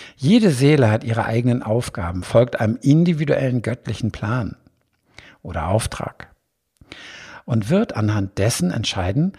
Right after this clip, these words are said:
ob es deiner Bitte nachkommen will oder nicht. Die Seele, die du um etwas bittest, wird es tun, wenn es aus ihrer Sicht im Einklang mit dem göttlichen Plan steht und deinem höchsten Wohl und dem der jeweiligen Seele dient.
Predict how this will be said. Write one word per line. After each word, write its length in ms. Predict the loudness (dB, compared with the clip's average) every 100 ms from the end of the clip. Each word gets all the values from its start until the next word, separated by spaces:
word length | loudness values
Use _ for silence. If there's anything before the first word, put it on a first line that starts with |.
| -14 -8
ob 160 | -4
es 120 | -2 0
deiner 260 | 2 2
Bitte 260 | 0 -2 0
nachkommen 600 | 0 -2 -2 0 0 0
will 140 | -2
oder 220 | -4 -4
nicht. 320 | -4 -6 -12 _ _ _ _ _ _ _ _ _ _ _ -20 -20 -16 -6
Die 100 | -4
Seele, 440 | 2 2 2 -2 -6 -4
die 80 |
du 120 | -2 -2
um 80 |
etwas 340 | -4 -6 -6 -2
bittest, 580 | -2 0 -4 -6 -6 2
wird 200 | 2 2
es 160 | -4
tun, 400 | -4 0 2 2 -2 -12 -20 0
wenn 120 | 2
es 140 | 4 2
aus 200 | -4 -4
ihrer 380 | -2 0 2 2
Sicht 300 | 0 -4 -4
im 160 | -6
Einklang 600 | -2 0 0 2 2 2
mit 100 | 0
dem 140 | -2 -2
göttlichen 460 | -2 -4 -6 -6
Plan 280 | -4 -2 -2
steht 420 | -4 -8 -10 -10 -16 -20 -20 -20 -4
und 340 | 4 4 4 -4
deinem 320 | -4 0 2 2
höchsten 420 | 2 0 -2 -2
Wohl 280 | 2 2 2
und 200 | 0 0
dem 360 | 2 2 0 -6
der 220 | -10 -6 -4
jeweiligen 420 | -2 -2 0 0
Seele 320 | 2 2 0
dient. 380 | -4 -8 -8